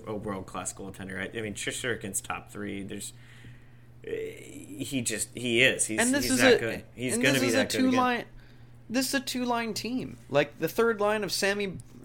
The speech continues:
Speaker 2: Sammy Blais, uh, Chytil, and, uh, I don't even know who this guy is, Vitaly Krastov.
Speaker 1: Uh, he was the, uh,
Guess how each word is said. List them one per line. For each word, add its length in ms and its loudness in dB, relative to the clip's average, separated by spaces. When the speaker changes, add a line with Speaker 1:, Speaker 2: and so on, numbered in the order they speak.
Speaker 2:
Sammy 380 0
Blais, 520 4
uh, 300 8
Chytil, 560 6
and, 480 2
uh, 400 4
I 80 0
don't 120 0
even 120 -8
know 120 -6
who 40 -6
this 200 -4
guy 140 -4
is, 160 -6
Vitaly 960 0
Krastov. 920 -2
Speaker 1:
Uh, 280 6
he 160 6
was 260 8
the, 400 6
uh, 380 6